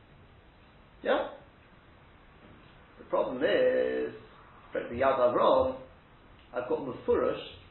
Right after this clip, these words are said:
got Mefurish Haraya, can I get the Trumas Hadasha?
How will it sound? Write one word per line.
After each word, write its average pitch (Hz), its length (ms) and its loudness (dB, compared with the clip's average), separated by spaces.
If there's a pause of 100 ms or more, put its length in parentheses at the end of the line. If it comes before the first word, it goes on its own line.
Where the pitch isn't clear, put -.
(800)
got 156 100 -8
Mefurish 165 380 -6
Haraya, 165 360 0
can 143 100 -6
I 123 60 -4
get - 180 -8
the - 120 -18
Trumas 107 140 -8 (100)
Hadasha? - 260 -16